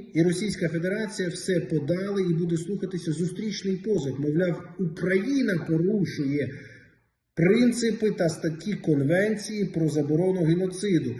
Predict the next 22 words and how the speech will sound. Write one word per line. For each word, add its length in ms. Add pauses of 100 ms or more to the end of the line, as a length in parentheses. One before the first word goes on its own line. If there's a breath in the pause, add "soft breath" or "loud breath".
(320 loud breath)
Це 200
поки 540
ми 200
тут 240
розбираємо 720
Мідас, 640 (300 loud breath)
є 340
ймовірність, 840
що 120
ми 200
зайдемо 600
в 160
тупікові, 1300 (1000)
в 100
глухі 1000 (220)
кути, 680 (180)
в 240
ту-, 200 (140)
в 160
тупік 580
зайдемо 500
фактично, 680